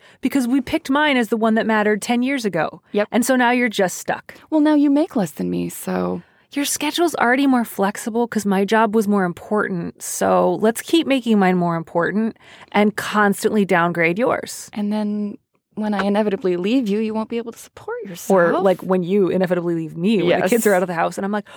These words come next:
Speaker 1: "What? I thought we were a team."
Speaker 2: <laughs> All right, let's read it.
Speaker 1: All
Speaker 2: The
Speaker 1: right, go
Speaker 2: proto
Speaker 1: for it.
Speaker 2: Roger. Let's see
Speaker 1: Yeah.
Speaker 2: if we can prevent a Roger from happening.
Speaker 1: Oh, I would love that.
Speaker 2: Wouldn't
Speaker 1: We're gonna save you, baby Roger.
Speaker 2: <laughs> Subject:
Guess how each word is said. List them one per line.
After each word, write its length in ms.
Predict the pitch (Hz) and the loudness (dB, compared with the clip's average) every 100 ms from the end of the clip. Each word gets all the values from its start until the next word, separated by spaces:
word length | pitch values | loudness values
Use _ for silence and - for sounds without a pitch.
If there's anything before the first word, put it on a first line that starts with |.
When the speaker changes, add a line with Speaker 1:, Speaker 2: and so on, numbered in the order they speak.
| - | -10
Speaker 1:
"What? 180 | 196 247 262 254 269 285 359 453 | -2 2 2 2 2 4 4 4
I 60 | 523 | 4
thought 180 | 427 277 | 2 2
we 60 | 285 | 2
were 140 | 359 | 2
a 60 | 453 | 0
team." 800 | - 494 679 453 269 214 196 185 | 0 0 2 0 2 0 0 0
Speaker 2:
<laughs> 440 | 381 349 320 285 | -2 -2 -4 -4
All 80 | 233 | -2
right, 180 | 185 - | -2 -2
let's 180 | 190 - | -6 -4
read 180 | 170 165 | -6 -4
it. 120 | 175 208 | -4 -2
Speaker 1:
All 80 | |
Speaker 2:
The 60 | 202 | 0
Speaker 1:
right, 60 | 180 | 2
go 60 | |
Speaker 2:
proto 220 | - 208 | 2 2
Speaker 1:
for 60 | 202 | 2
it. 20 | |
Speaker 2:
Roger. 380 | 185 151 165 156 | 2 0 -2 -2
Let's 160 | 208 - | 0 0
see 80 | 359 | 0
Speaker 1:
Yeah. 40 | |
Speaker 2:
if 60 | - | 0
we 80 | 277 | -2
can 140 | 240 | 0
prevent 320 | 202 175 170 | 0 -2 -4
a 60 | 180 | -6
Roger 340 | 170 151 156 | -8 -8 -8
from 140 | 147 156 | -10 -12
happening. 360 | - 143 - 269 | -10 -8 -6 -2
Speaker 1:
Oh, 140 | 277 254 | 2 4
I 40 | |
would 180 | 233 226 | 2 2
love 440 | 285 330 440 349 | 0 2 2 2
that. 420 | 277 277 208 - - | 2 2 2 0 -2
Speaker 2:
Wouldn't 220 | 226 226 - | -4 -2 0
Speaker 1:
We're 120 | 415 | 2
gonna 160 | 440 494 | 4 4
save 360 | - 427 440 | 4 4 4
you, 140 | 359 359 | 4 2
baby 260 | 311 302 | 2 2
Roger. 420 | 302 302 294 302 - - 622 | 2 2 2 0 0 -6 -2
Speaker 2:
<laughs> 1500 | 320 571 370 - 330 - - _ - _ - 196 - - - | -2 0 0 0 -4 -4 -8 _ -18 _ -18 -16 -16 -20 -20
Subject: 480 | - - 175 180 - | -4 0 0 -2 -4